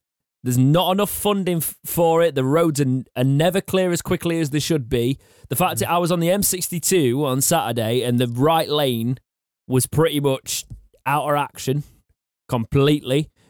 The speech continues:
Speaker 1: because the snow had come down so much that
Speaker 2: Yeah.
Speaker 1: people weren't, and it was, if you'd have gone into that overtaking lane, you would have just, uh, you'd
Speaker 2: Gone to a
Speaker 1: uh,
Speaker 2: halt.
Speaker 1: you know, you, we just ice
Speaker 2: Yeah.
Speaker 1: skating pretty much. So, yeah, if it's snowing,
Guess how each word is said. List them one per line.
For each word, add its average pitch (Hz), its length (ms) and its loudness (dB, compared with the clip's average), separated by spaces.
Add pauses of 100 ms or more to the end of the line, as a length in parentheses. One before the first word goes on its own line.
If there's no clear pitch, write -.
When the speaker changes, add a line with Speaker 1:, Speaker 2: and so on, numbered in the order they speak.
Speaker 1:
because 127 280 0
the 131 100 0
snow 143 340 2
had 135 100 0
come 139 180 -2
down 131 340 0 (360)
so 151 260 0
much 151 320 -2
that 131 200 -4 (200)
Speaker 2:
Yeah. 131 220 -4
Speaker 1:
people 151 320 2
weren't, 143 240 0
and 139 120 0
it 147 80 -2
was, 139 280 -2 (320)
if 151 160 0
you'd 175 180 2
have 151 120 0
gone 175 200 0
into 165 220 -2
that 151 140 0
overtaking 143 540 0
lane, 120 240 0
you 127 120 2
would 123 120 0
have 117 100 -4
just, - 240 -6 (840)
uh, 135 180 -4
you'd 127 240 0
Speaker 2:
Gone 123 80 0
to 131 80 -4
a 131 40 0
Speaker 1:
uh, 127 40 2
Speaker 2:
halt. 120 320 -4
Speaker 1:
you 127 200 -2
know, 107 360 -4
you, 127 240 -6
we 131 120 0
just 135 320 -2 (440)
ice 147 300 -2
Speaker 2:
Yeah. 95 80 -2
Speaker 1:
skating 92 240 -8
pretty 98 200 -4
much. 104 300 -8 (640)
So, 156 500 0 (840)
yeah, 175 200 2
if 139 120 -2
it's 156 100 -4
snowing, 110 500 0